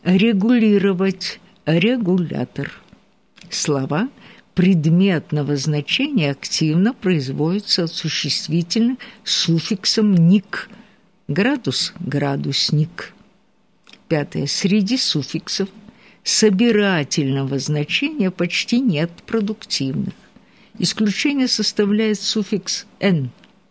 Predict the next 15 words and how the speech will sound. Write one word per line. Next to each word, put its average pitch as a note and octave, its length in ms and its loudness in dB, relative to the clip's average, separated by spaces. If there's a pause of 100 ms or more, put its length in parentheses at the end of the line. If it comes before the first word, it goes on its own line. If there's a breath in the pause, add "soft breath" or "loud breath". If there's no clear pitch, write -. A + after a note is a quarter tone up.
(920)
который E3 500 2
акти-, - 460 -6 (280 loud breath)
активно A3+ 840 -2
в A3 60 -8
разговорной D3+ 840 -2
речи: D3 440 -4
малыш, D#3 720 -2 (340 loud breath)
малышня, D3+ 800 -2 (500 soft breath)
ворон – D3+ 560 0 (240)
вороньё. C#3+ 760 -2 (1080 soft breath)
В D#3 140 0
научной A3+ 600 2
терминологии D3+ 960 0
используются A#3+ 840 -2
суффиксы A3 720 -2